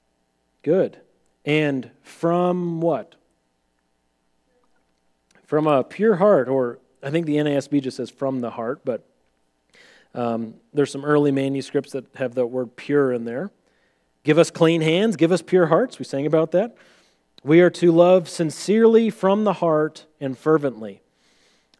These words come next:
To love sincerely means non-hypocritically. The word literally means non-hypocritically. It's, it's the Greek word for hypocrite, and then it puts the,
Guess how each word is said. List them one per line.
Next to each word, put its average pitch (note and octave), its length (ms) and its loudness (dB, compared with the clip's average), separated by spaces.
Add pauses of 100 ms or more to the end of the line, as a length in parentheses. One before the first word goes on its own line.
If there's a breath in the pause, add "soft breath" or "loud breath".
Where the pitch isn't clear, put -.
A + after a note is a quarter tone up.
To E3 100 4
love G#3 260 8
sincerely F#3+ 680 2
means C#3+ 380 -4
non-hypocritically. D#3 1080 -4
The C#3 120 -2
word E3 380 2
literally D#3 460 4
means C3+ 540 -6 (320)
non-hypocritically. C#3 1000 -2
It's, - 200 -14 (300 loud breath)
it's D3+ 160 -2
the D3 140 -2
Greek E3+ 260 6
word F3+ 180 8
for D#3+ 120 -2
hypocrite, D3+ 460 2
and C3+ 120 -6
then C3+ 80 -2
it B2+ 80 -4
puts C#3+ 240 -6
the, B2+ 300 -2